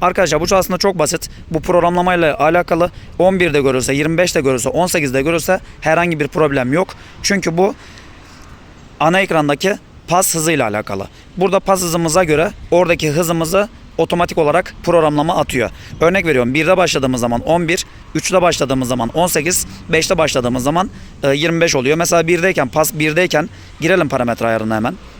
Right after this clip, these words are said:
Artı ile eksiye basılı tutuyorum. Gördüğünüz gibi. Yine giriyorum şifreye.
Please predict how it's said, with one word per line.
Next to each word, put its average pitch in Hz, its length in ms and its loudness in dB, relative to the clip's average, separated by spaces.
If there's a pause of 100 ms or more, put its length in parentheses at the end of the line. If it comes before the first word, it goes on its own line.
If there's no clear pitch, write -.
Artı 143 220 0
ile 147 100 0
eksiye 139 240 -2
basılı 131 240 -2
tutuyorum. 160 360 -2 (560)
Gördüğünüz 123 380 -2
gibi. 117 160 0 (800)
Yine 156 180 0
giriyorum 107 320 -2
şifreye. 113 420 -2